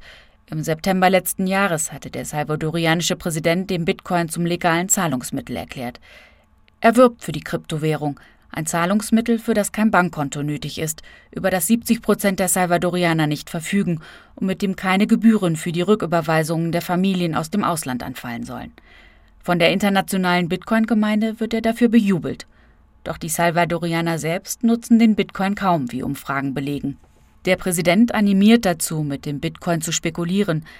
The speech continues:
Er macht's vor, mit öffentlichen Geldern und das, obwohl das Land bereits hoch verschuldet ist.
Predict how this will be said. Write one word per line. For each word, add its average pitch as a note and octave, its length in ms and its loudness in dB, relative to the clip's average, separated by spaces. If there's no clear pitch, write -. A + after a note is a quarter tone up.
Er F3 160 -2
macht's F#3+ 300 -4
vor, F#3 400 2
mit - 180 -4
öffentlichen F3 580 -2
Geldern F3+ 400 4
und D#3+ 220 -6
das, E3+ 240 -2
obwohl - 300 -2
das F#3 180 0
Land F3 200 -2
bereits E3 320 -4
hoch E3 160 -4
verschuldet E3+ 500 -2
ist. - 260 -6